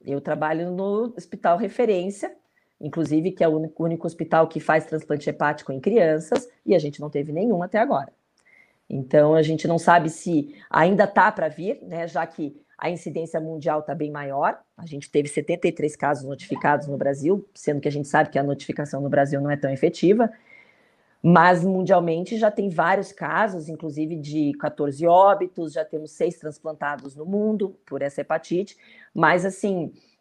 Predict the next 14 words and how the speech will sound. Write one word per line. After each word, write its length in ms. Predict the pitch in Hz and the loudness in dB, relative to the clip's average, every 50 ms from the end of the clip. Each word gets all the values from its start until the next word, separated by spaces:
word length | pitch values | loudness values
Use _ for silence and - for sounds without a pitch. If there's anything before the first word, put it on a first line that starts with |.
| - - | -6 -4
aqui 260 | 147 - - - 220 | -4 -4 0 0 0
no 120 | 214 214 180 | 2 2 4
Brasil, 580 | 196 190 180 151 156 185 196 196 170 - - - _ _ _ _ _ _ - | 4 4 2 2 2 2 2 2 2 0 -6 -16 _ _ _ _ _ _ -10
é, 580 | 135 135 135 135 135 131 127 127 127 123 123 - | -8 -6 -6 -6 -8 -8 -8 -8 -8 -8 -6 -2
eu 140 | 156 170 165 | 0 2 2
já 140 | 180 175 | 2 2
sei 200 | 175 - 190 180 | 2 2 2 2
de 120 | 185 170 170 | 2 2 0
alguns 240 | 151 151 165 151 - | -2 -2 -4 -4 -2
relatos 440 | 160 156 156 147 147 147 - 139 | 0 2 2 2 0 -2 -8 -10
de 240 | 131 143 135 135 123 123 | -8 -6 -6 -6 -6 -6
transplante 600 | - 151 147 143 143 - 135 139 165 202 - 240 | -6 -6 -6 -6 -4 -2 0 0 0 0 -2 -6
por 160 | - - 139 | -6 -6 -6
hepatite 560 | 143 - 147 147 - 139 135 - - 131 135 | -6 -6 -8 -10 -10 -12 -14 -14 -16 -18 -20